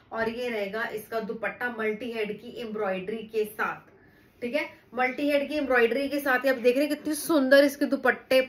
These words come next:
पे embroidery आएगी। Price रहेगा इसका टू थाउजेंड, ठीक है? टू थाउजेंड इसका price रहेगा। Screenshot लेते रहे, इसमें मैं colors अभी आपको और दिखाऊंगी, कलर्स और भी आने वाले हैं। टू थाउजेंड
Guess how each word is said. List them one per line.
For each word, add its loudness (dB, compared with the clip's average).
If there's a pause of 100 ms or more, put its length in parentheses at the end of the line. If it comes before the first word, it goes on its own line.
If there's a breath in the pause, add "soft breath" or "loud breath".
पे 4 (120)
embroidery 0
आएगी। -4 (360 loud breath)
Price 2
रहेगा -2
इसका -4
टू -2
थाउजेंड, -2 (320 loud breath)
ठीक -4
है? 0
टू -2
थाउजेंड 0
इसका -4
price 0
रहेगा। -4
Screenshot -6
लेते -6
रहे, -6
इसमें -12
मैं -8
colors -2
अभी -4
आपको -6
और -6
दिखाऊंगी, -10 (540 loud breath)
कलर्स -2
और -4
भी -6
आने -2
वाले -4
हैं। -8
टू -2
थाउजेंड -2